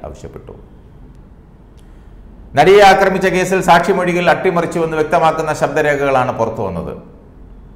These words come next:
ദിലീപിന്റെ സഹോദരൻ അനൂപും അഭിഭാഷകനും തമ്മിലുള്ള സംഭാഷണങ്ങളാണിവ. കോടതിയിൽ എങ്ങനെ മൊഴി നൽകണമെന്ന് അനൂപിനെ അഭിഭാഷകൻ പറഞ്ഞു പഠിപ്പിക്കുന്നതാണ് ശബ്ദരേഖ.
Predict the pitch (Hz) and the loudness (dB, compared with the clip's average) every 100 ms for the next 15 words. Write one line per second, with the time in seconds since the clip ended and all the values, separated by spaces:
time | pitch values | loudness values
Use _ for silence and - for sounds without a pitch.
0 | - - - - 117 147 139 143 139 135 | -20 -20 -20 -6 -2 -2 -2 0 0 0
1 | 139 135 139 - - - - - - - | 0 -2 -4 -12 -18 -20 -20 -20 -20 -20
2 | - - - 123 147 139 143 - - - | -20 -8 -2 0 2 2 0 -4 -12 -16
3 | - - - - - - 123 160 165 170 | -20 -20 -20 -20 -6 -2 2 4 4 4
4 | 147 139 127 123 120 120 120 110 113 113 | 0 0 -2 -2 -2 -4 -4 -4 -4 -4
5 | 98 87 80 69 - - - - - - | -6 -6 -6 -10 -14 -18 -20 -20 -20 -20
6 | - - - - - - 123 135 135 131 | -20 -20 -20 -20 -20 2 4 4 2 2
7 | 135 135 139 131 135 147 143 131 127 120 | 0 0 0 0 -2 0 0 0 -4 -4
8 | 117 117 123 117 117 - - 95 123 120 | -2 -2 -2 -4 -4 -6 -6 -4 0 0
9 | 120 107 110 - 104 117 113 107 110 113 | -2 -8 -10 -4 -2 -2 -6 -6 -6 -6
10 | 117 107 98 90 85 85 - - - 87 | -10 -8 -8 -8 -6 -8 -12 -20 -16 -14
11 | 78 78 65 | -12 -12 -12